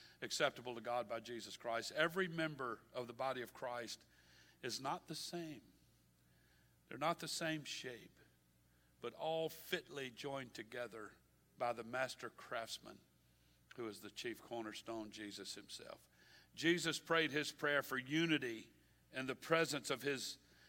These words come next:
bickering, prestige-seeking disciples. While they were thinking about position in the kingdom, he was thinking about unity.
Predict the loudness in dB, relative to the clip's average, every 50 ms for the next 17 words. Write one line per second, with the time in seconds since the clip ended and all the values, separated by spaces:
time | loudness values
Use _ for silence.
0 | -20 -20 -20 -20 _ -20 _ -20 -20 -20 2 6 6 6 8 6 6 6 6 6
1 | 6 4 0 -4 -8 -14 -20 -20 -20 -20 -20 _ 2 6 6 6 6 4 2 0
2 | -2 -2 -2 0 -2 -2 -4 -6 -8 -6 -4 -4 -2 2 2 2 0 2 0 0
3 | 0 0 -4 -4 -4 0 2 4 4 2 2 0 -6 -8 -8 -10 -10 -10 -14 _
4 | _ _ _ _ -20 _ -20 -20 -20 -20 -20 -20 -20 -20 -20 _ _ _ -20 _
5 | _ _ _ -20 -20 -20 -20 _ -8 -2 0 2 6 8 8 8 8 8 6 4
6 | 4 4 4 2 0 0 4 4 4 4 2 -2 -4 2 4 4 4 4 2 0
7 | -2 -4 -4 -6 -2 2 2 2 2 2 0 -4 -6 0 2 2 2 2 0 0
8 | 2 0 0 0 -2 2 4 4 4 4 6 6 6 6 4 0 -6 -10